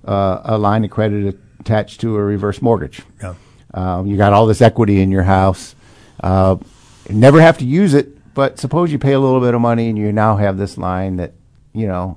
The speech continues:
Speaker 1: in case of gla-, case of a emergency, break the glass. There's another source of unlocking that equity in a favorable
Speaker 2: Right.
Speaker 1: way, maybe one that you don't have to pay back.
Speaker 2: Right.
Speaker 1: Um, I'm not promoting them because we have anything to do with them. Well, you know, we have no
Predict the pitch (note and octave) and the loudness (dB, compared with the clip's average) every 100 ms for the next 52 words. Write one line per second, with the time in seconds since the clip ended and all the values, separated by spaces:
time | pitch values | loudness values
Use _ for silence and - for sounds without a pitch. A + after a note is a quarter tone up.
0 | - F#2+ - G#2+ A2 - G2 G2 - - | -10 -10 -6 -4 -4 -4 -8 -8 -20 -20
1 | _ _ - G2+ F#2 F2+ - - - A2 | _ _ -6 -2 0 0 -2 -10 -4 0
2 | A2+ G#2 F#2+ F2+ E2+ E2+ - G2+ G2+ F2+ | 0 0 -2 -2 -2 -6 -4 -2 -2 -2
3 | F#2+ F2 - _ _ _ - G2+ - E2 | -8 -8 -12 _ _ _ -6 -6 -4 -6
4 | F2+ F2 F2 - - - - - _ A2 | -4 -4 -4 -6 -12 -18 -20 -20 _ -6
5 | G#2 F#2 F2+ F2 F2 E2+ E2 - E2+ E2 | -4 -4 -4 -2 -4 -6 -8 -8 -8 -8
6 | - D#2+ D#2+ - F2+ F2 F2 _ _ - | -10 -14 -14 -12 -8 -8 -10 _ _ -14
7 | F#2 E2+ - E2 D#2+ E2 - D#2+ D#2+ D#2 | -10 -10 -10 -10 -8 -10 -12 -12 -10 -10
8 | D2+ - E2 D#2 D#2 D#2 D#2 D#2 D2+ D2+ | -12 -10 -10 -8 -10 -8 -8 -6 -6 -8
9 | D#2 F#2 F#2 - A2+ A#2 G2+ F#2 G2+ A2+ | -8 -8 -8 -8 -4 -2 -2 -6 -6 -6
10 | A#2 - B2 C3 B1+ - - - - - | -6 -6 -4 -2 -4 -6 -16 -20 -20 -20
11 | F#2 - - F#2 F#2 F2+ F2+ E2+ E2+ E2+ | -20 -20 -12 -6 -4 -4 -4 -4 -6 -10
12 | - G#2 G#2+ G2+ F2+ F2+ F#2+ F#2 F#2+ F#2 | -14 -8 -6 -6 -6 -4 -2 -4 -4 -6
13 | F#2 F#2+ F2+ G#2 A2 A2+ G#2+ B2+ C3 G2 | -4 -4 -2 -2 -2 -2 0 2 2 0
14 | A#1 C2 F2 F#2+ F#2 F#2+ F#2+ F#2 F#2 F#2 | -6 -10 -8 -8 -6 -6 -6 -6 -6 -6
15 | F2+ | -10